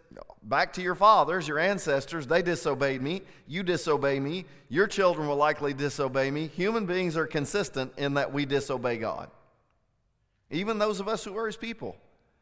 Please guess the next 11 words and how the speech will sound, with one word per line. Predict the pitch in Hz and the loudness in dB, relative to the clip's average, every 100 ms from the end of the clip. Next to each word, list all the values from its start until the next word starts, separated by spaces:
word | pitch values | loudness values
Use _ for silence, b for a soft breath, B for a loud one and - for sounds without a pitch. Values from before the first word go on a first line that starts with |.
| _ _ _ _ _ - | _ _ _ _ _ -12
even | 160 196 | -8 -4
those | 208 202 | -4 -2
of | 208 | -2
us | 220 | -4
who | - | -4
are | 202 | -4
committed | 202 202 220 180 131 | -4 -4 -4 -4 -4
to | |
him, | 127 107 | -4 -4
we | 127 165 | -4 -4
still | - 214 202 | -2 0 0